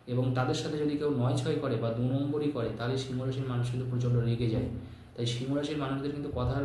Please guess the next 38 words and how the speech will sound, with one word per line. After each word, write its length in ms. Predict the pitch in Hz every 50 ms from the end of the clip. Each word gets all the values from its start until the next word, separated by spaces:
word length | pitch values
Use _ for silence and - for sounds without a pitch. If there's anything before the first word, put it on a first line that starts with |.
| 127 123
মানে 220 | 120 117 117 117 120 117 -
খুব 120 | - 165 - 135 120
দাম 240 | 117 117 117 123 123
থাকে, 180 | 123 117 117
আমি 160 | 113 113 113
লক্ষ্য 260 | 120 127 123 - - 127
করেছি, 280 | 120 110 104 - 107 104 - - - - - - - - - -
এবং 240 | - 117 120 123 123
সিংহ 220 | 123 123 123 127 139
রাশির 220 | 139 139 147 147 139
মানুষ 140 | 139 143 135
যেটা 280 | 123 123 123 123 139 131
বলে 440 | 120 120 127 131 139 131 117 120
সেটাই 280 | - - 120 120 127 127 127
কিন্তু 140 | 127 127 143 131
করার 220 | 120 117 113 113 -
চেষ্টা 260 | 120 - - - 117
করে, 200 | 110 110 107 110 - - - - - - - -
খুব 180 | - 170 160
এক 140 | 147 139 139 - -
কথার 220 | 151 147 143 139
মানুষ 240 | 139 127 123 123 120 123
হয় 120 | 120 110 -
সিংহ 200 | - 123 127 131
রাশির 280 | 127 123 123 127 123 120 113
মানুষ। 180 | 110 110 107 - - - - - - - - - - - -
তবে 160 | - - 160 160
সবসময় 440 | 156 - 151 147 - - 170 170 165 156
মনে 120 | 147 147
রাখবেন, 280 | 147 147 151 165 156 -
যখনই 340 | 127 120 123 - 160 165
কোনো 180 | 160 151 143 -
সমস্যা 460 | - - 127 127 131 135 131 - 143 139
আসবে 280 | 127 123 127 127 135 139 135 - - - - - - - - - - - - - - - - 175 170 151
দেখে 300 | 139 143 143 - - -
নেবেন 280 | - - 139 123 120 123
যে 100 | 123 131 127
গ্রহগত 440 | 120 123 123 135 151 156 160 156